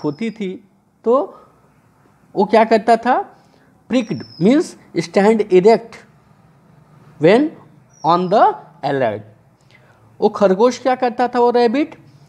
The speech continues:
अपने कानों को, एक कान को क्या करता था? खड़ा कर लेता था। And listen, और क्या करता था? सुनता था। Then he pricked his second ear। इसके बाद वो रैबिट अपने सेकंड ईयर को भी क्या करता था?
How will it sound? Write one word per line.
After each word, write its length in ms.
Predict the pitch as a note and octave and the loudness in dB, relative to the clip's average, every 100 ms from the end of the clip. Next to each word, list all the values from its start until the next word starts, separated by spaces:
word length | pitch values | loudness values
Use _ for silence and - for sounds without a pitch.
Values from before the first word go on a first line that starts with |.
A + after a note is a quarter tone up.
| _ F3 | _ -4
अपने 280 | F3 A#3 | -2 -4
कानों 400 | A#3+ F#3 F3 A3 | -2 0 2 0
को, 140 | A#3 C4 | -2 -4
एक 340 | A3 G#3+ G3+ | 0 -2 -2
कान 240 | F3 F3+ G#3+ | -2 -2 -2
को 160 | A#3+ | -6
क्या 180 | A3+ A#3+ | -4 -4
करता 320 | A#3+ G#3+ A#3+ | -4 -4 -6
था? 440 | A3+ C4+ G4 - - | -4 -4 -6 -10 -20
खड़ा 220 | - B3+ B3 | -6 -2 2
कर 180 | A3+ | 2
लेता 360 | G3 F#3 - C#3+ | 2 2 4 2
था। 400 | - A#2 - - | 2 -4 -4 -6
And 180 | A#3+ C#4 C4 | -2 0 0
listen, 360 | D4 B3+ D#4+ - | -2 -2 -6 -4
और 160 | G3 | -6
क्या 180 | G#3 A#3+ | -2 -4
करता 320 | A#3 A3 A#3 | -2 -2 0
था? 440 | A#3 B3+ G4+ - - | 0 0 -2 -8 -20
सुनता 480 | - A#3 A3 A3 G3+ | -6 -2 0 2 2
था। 400 | F#3+ A2+ - - - - C3+ | 2 -2 -2 -14 -20 -18 -6
Then 220 | D3+ A3+ | -2 -2
he 140 | G#3 A3 | -2 -6
pricked 560 | - C#3+ C#3 C#3+ G3+ - - - - - B3+ | -2 -2 -2 -2 -4 -4 -14 -20 -20 -10 -6
his 240 | B3+ - | -6 -4
second 420 | B3+ E4 G4 E4 | -4 -2 -4 2
ear। 240 | F#3 C#3+ F#2+ - - | 4 4 2 -8 -16
इसके 220 | D3 A3+ | -6 -2
बाद 240 | G3 G#3 | 0 0
वो 260 | B3 G#4 - - - - - D3 | 0 -2 -6 -18 -20 -20 -18 0
रैबिट 500 | F3+ F#3+ C#4 F4+ - _ | 2 4 0 -4 -18 _
अपने 280 | F#3 A#3 C4 | -10 -6 -8
सेकंड 420 | C4 G#3 B3 B3 - | -6 -6 -4 -6 -2
ईयर 220 | F#3+ A3 | 0 0
को 180 | A3 A3+ | 2 0
भी 120 | A3+ | 0
क्या 180 | B3 A#3+ | -2 -2
करता 320 | A#3+ A3+ A#3+ | -2 -2 -4
था? 380 | A#3 C4 F#4 | 0 -2 -2